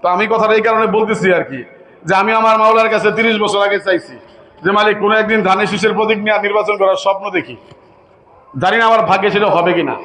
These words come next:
কিন্তু তিরিশ বছর পরে আইসা এমন একটা আসন হয়েছে ছোট কইরা, কাশিমপুর, বাসন, কা-,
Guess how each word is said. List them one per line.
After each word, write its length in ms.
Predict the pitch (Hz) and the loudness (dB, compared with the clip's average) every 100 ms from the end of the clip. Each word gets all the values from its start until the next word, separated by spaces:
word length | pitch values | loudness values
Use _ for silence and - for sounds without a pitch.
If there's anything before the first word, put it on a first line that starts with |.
| - - - - - - | -16 -18 -20 -20 -12 -2
কিন্তু 180 | 214 | 0
তিরিশ 280 | 180 233 226 | 2 2 0
বছর 320 | 214 214 220 | 0 0 0
পরে 160 | 220 220 | 2 2
আইসা 300 | 214 185 214 | 0 0 0
এমন 220 | 214 226 | 2 0
একটা 200 | 214 214 | 0 0
আসন 200 | 202 208 | 0 0
হয়েছে 180 | 208 202 | 0 0
ছোট 240 | 208 214 | 0 0
কইরা, 300 | 202 190 160 - - - - | 2 2 0 -4 -18 -20 -8
কাশিমপুর, 580 | 185 196 214 214 190 214 | -4 -2 -2 -2 0 -2
বাসন, 500 | 185 196 196 214 214 190 | 0 -2 0 -2 -2 -6
কা-, 120 | 202 | -8